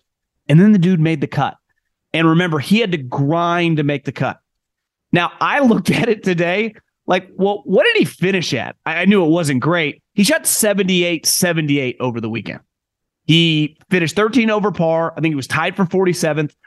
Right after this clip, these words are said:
the worst finish in his life at the Masters. And part of it, I, I heard Trevor Immelman on a podcast say that, you know, give or take, it's, like,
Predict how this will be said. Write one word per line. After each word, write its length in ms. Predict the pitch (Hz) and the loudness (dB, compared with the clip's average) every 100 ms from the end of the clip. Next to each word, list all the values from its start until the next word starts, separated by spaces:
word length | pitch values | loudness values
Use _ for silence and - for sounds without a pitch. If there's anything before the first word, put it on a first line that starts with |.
| _ - | _ -2
the 140 | 156 | 0
worst 580 | 160 147 175 214 214 - _ | 2 2 2 2 0 -8 _
finish 440 | 190 175 147 - _ _ | -2 -2 -4 -10 _ _
in 140 | - 165 | 0 2
his 200 | 170 135 | 2 2
life 520 | 131 147 180 139 - _ _ _ _ _ _ - | 0 0 0 -4 -10 _ _ _ _ _ _ -6
at 160 | 156 | -2
the 80 | - | 0
Masters. 580 | 151 123 - - - - _ _ _ _ _ | 0 -2 -8 -14 -16 -16 _ _ _ _ _
And 160 | 214 214 | 0 0
part 280 | - 294 302 | 2 2 2
of 120 | 180 | 0
it, 140 | 180 170 | -2 -4
I, 200 | 165 190 | -6 -4
I 20 | |
heard 180 | 269 214 | -4 -4
Trevor 360 | - 208 190 | -2 -2 0
Immelman 680 | 180 170 185 196 196 220 214 _ _ _ _ | 0 0 0 0 0 -2 -4 _ _ _ _
on 180 | 170 180 | 0 0
a 60 | |
podcast 600 | 156 170 180 180 190 190 175 | -2 -2 -2 0 0 0 -2
say 360 | 185 180 185 | -2 0 0
that, 280 | 160 160 147 _ _ _ _ _ | 0 -2 -4 _ _ _ _ _
you 100 | 214 | 2
know, 120 | 208 | 4
give 340 | 156 143 220 | 4 2 2
or 80 | 220 | 0
take, 480 | - 180 196 202 - _ | -2 -2 -2 -4 -12 _
it's, 260 | 180 - | -4 -4
like, 300 | 170 180 165 | -2 -2 -2